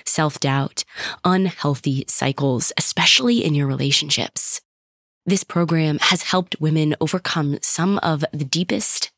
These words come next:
darkest, most deeply seated fears, beliefs, and traumas that they have had in their life, so that they rise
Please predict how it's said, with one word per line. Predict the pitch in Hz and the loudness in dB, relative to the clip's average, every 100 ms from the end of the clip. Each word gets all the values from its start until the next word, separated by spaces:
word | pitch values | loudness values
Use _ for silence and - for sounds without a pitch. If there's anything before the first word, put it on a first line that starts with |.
| - | -2
darkest, | 160 156 - 175 160 - - - | 2 2 0 -2 -2 -2 -2 0
most | 156 - - 156 143 | 0 0 -2 -2 0
deeply | 165 180 180 180 180 175 - | 0 -2 -2 0 0 -2 -4
seated | - - 156 139 131 131 - - - | -2 0 0 0 -2 -4 -8 -18 -14
fears, | - 175 139 135 | -2 0 2 0
beliefs, | - 135 127 123 - 143 | -2 -2 -2 -2 -2 -2
and | 135 | -2
traumas | - 143 139 - - | 0 -2 -2 -4 -4
that | 156 - | -4 -2
they | 135 | -4
have | 139 | -2
had | - 147 139 | -2 -2 0
in | 135 | -2
their | 139 | 0
life, | 143 131 - - - - - - - _ _ | 0 -2 -4 -8 -8 -6 -6 -12 -20 _ _
so | - 185 | -2 0
that | 175 | 2
they | 175 165 | 2 2
rise | 151 139 151 135 - | 2 0 -2 -2 -2